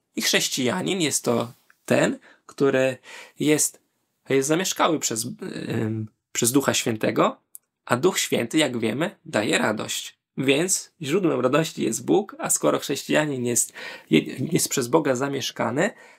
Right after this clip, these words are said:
to niezależnie od tego, w jakiej sytuacji się znajdzie, może być szczęśliwy, może być radosny.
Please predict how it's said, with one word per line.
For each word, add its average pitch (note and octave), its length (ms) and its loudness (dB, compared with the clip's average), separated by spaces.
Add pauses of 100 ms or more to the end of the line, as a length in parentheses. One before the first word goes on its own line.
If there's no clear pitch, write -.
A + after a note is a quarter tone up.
(140)
to F3+ 320 2 (360)
niezależnie E3+ 480 2
od E3 120 -6
tego, D3+ 280 2
w B2+ 60 -4
jakiej E3 240 2
sytuacji - 460 0
się A#2+ 100 -4
znajdzie, C3+ 480 0
może D#3+ 420 2
być C3 180 -2
szczęśliwy, C#3+ 520 0
może C3+ 220 0
być B2 220 -4
radosny. - 420 0